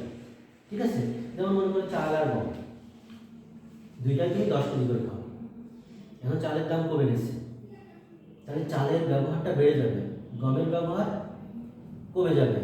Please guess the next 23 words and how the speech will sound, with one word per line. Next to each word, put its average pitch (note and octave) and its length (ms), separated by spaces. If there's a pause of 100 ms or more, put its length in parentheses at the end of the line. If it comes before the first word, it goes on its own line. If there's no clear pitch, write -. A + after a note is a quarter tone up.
(160)
গমের C3+ 280
দাম F#3 140 (100)
না D#3+ 60 (140)
কমলেও F#3+ 320
গমের F#3+ 240
ব্যবহার E3 280
কমে C#3+ 200
যাবে, A#2 160 (560)
কারণ D3+ 200
এখন E3 180
তুমি F#3+ 220
চাল G3 140 (140)
কম G3 180
দামে F#3+ 200
পাচ্ছ, - 200 (540)
চাল F#3+ 160
বেশি - 200
খাবা, B2 220 (600)
ঠিক A3+ 140
আছে? - 200
এরকম। - 300 (680)
এই F#3+ 220
জন্যই G#3 420